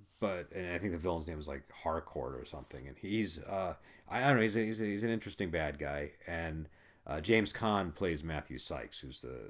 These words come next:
the, the, the human detective. And in the show, it's a, two different actors, and they, they couldn't be more different than the, uh, people who portrayed those characters in the movies. But I thought that in the show, they really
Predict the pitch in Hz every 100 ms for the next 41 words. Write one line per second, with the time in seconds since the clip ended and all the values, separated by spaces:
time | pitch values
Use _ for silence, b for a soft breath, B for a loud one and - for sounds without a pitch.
0 | 52 64 - 80 67 - - 76 69 -
1 | - - - - B B B - 107 101
2 | - 160 139 107 92 - - - 95 -
3 | 87 85 82 78 73 69 - 78 76 76
4 | 71 71 - - 95 85 76 92 - 131
5 | 110 90 107 90 87 78 87 - 76 -
6 | 76 71 71 73 69 71 - b b b
7 | b - 69 73 65 65 52 50 - 117
8 | 90 82 76 - 92 85 73 - - 80
9 | - 90 78 76 76 87 127 104 85 -
10 | 95 95 135 139 117 101 98 - - 117
11 | 110 90 85 B B B - 104 95 85
12 | 104 107 95